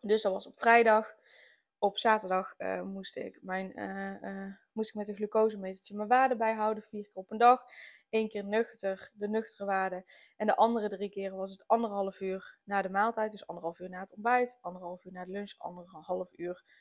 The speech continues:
na het avondeten. Die waardes waren gewoon helemaal in orde, dus dat was helemaal goed. Eh, dus dat heb ik ook gestuurd. En toen op maandag werd ik gebeld van, "Ja,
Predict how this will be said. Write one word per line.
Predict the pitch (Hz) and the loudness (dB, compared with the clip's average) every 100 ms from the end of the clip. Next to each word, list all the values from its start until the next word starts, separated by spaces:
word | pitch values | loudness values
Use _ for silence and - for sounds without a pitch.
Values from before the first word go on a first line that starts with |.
| _ _ _ - | _ _ _ -6
na | 208 | -2
het | 190 - | -2 -4
avondeten. | - 190 196 190 185 208 240 - _ - _ _ - | -6 -6 -10 -12 -6 -4 -4 -8 _ -20 _ _ 2
Die | 254 | 12
waardes | 269 277 262 | 12 12 8
waren | 240 240 | 2 2
gewoon | 233 226 | 0 -2
helemaal | 220 214 | 0 2
in | 220 | 4
orde, | 254 285 269 | 6 6 4
dus | 220 | -2
dat | 208 202 | -10 -8
was | 208 | -10
helemaal | 202 190 | -10 -12
goed. | - 311 359 - _ _ _ _ _ _ _ _ _ _ - | 4 6 6 0 _ _ _ _ _ _ _ _ _ _ -6
Eh, | 214 208 | 0 0
dus | 208 | 0
dat | 214 202 | -2 -2
heb | 208 | -4
ik | 202 - | -4 -2
ook | 196 - | -2 -2
gestuurd. | - 254 254 254 | -2 2 2 0
En | 214 196 | -6 -4
toen | 214 | -4
op | 208 | -6
maandag | 202 208 208 | -2 0 -2
werd | 208 202 | -6 -8
ik | - | -10
gebeld | 190 190 196 | 0 0 0
van, | - | -4
"Ja, | 185 | -6